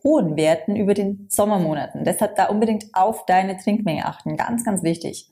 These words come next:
Weil das Ganze hat natürlich dann auch wieder einen Teufelskreis zur Folge. Du verlierst mehr Flüssigkeit durch Hitze, durch Schwitzen. Du trinkst nicht ausreichend,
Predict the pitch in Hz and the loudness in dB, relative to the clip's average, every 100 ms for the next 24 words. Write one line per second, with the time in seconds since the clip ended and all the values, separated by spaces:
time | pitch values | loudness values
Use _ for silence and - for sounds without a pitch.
0 | _ 180 190 - 185 240 226 214 208 190 | _ 0 2 0 0 0 2 0 0 -4
1 | 208 180 - - 196 185 180 196 220 220 | -4 -2 -4 -4 -2 -2 0 0 0 -2
2 | - 165 - 170 - 160 156 160 - _ | -2 -4 -4 -6 -4 -2 -2 -6 -10 _
3 | - _ _ _ - 175 - - 180 190 | -20 _ _ _ -2 0 2 4 6 6
4 | - 160 196 196 254 262 262 240 233 - | 2 0 2 2 0 0 2 2 -2 -6
5 | - 190 180 - - 226 226 - 262 240 | 2 4 4 -4 0 0 2 2 2 2
6 | 180 185 - 196 196 - 294 311 - _ | 0 -2 2 2 2 0 0 -2 -12 _
7 | _ 220 196 190 - 220 240 339 - - | _ -2 0 -4 -2 4 4 4 -2 -4
8 | - 208 240 - - 202 226 - 247 233 | 2 4 4 2 0 2 2 2 2 4
9 | 247 247 285 311 | 2 0 -2 -2